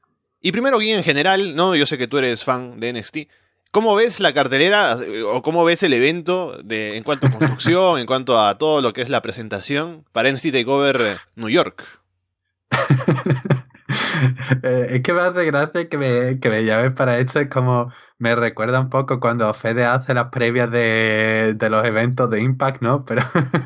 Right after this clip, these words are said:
Speaker 2: <laughs> que no tiene, no tiene mucha idea el pobre, no, no ve Impact y simplemente, pues, también odia parte del producto, ¿no? Y está como, ah, ahí, bueno, intentando comentar lo mejor que puede.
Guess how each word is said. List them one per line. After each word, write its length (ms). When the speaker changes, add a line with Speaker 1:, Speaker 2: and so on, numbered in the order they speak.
Speaker 2:
<laughs> 580
que 120
no 140
tiene, 640
no 220
tiene 240
mucha 320
idea 260
el 140
pobre, 340
no, 220
no 140
ve 120
Impact 480
y 1200
simplemente, 680
pues, 680
también 320
odia 340
parte 280
del 120
producto, 460
¿no? 120
Y 100
está 300
como, 360
ah, 580
ahí, 640
bueno, 340
intentando 480
comentar 380
lo 80
mejor 240
que 100
puede. 400